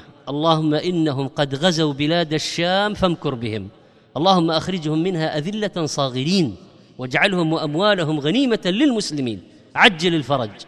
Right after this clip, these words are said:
وعجل النصر، أنزل النصر يا رب العالمين، أنت نعم المولى ونعم النصير. آمنا في الأوطان والدور، وأصلح الأئمة ولاة الأمور، واغفر لنا يا عزيز يا غفور. اللهم اجمع على الحق كلمتنا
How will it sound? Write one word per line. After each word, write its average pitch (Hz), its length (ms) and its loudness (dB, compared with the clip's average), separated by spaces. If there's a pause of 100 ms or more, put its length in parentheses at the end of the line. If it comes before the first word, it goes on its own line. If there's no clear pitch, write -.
(260)
وعجل 180 460 4
النصر، 185 380 0 (340)
أنزل 226 360 4
النصر 240 400 2 (540)
يا 240 180 8
رب 220 240 2
العالمين، 214 520 4
أنت 226 260 0
نعم 226 280 2
المولى 214 380 2
ونعم 208 360 2
النصير. 196 560 4 (420)
آمنا 208 340 6
في 165 100 0
الأوطان 180 480 2
والدور، 170 520 2 (300)
وأصلح 180 360 4
الأئمة 170 420 2
ولاة 170 400 2
الأمور، 170 520 0 (300)
واغفر 170 340 4
لنا 180 280 0
يا 175 140 4
عزيز 165 400 2
يا 175 160 4
غفور. 165 500 2 (360)
اللهم 185 640 4
اجمع 175 260 0
على 170 180 2
الحق 180 360 0
كلمتنا 180 920 2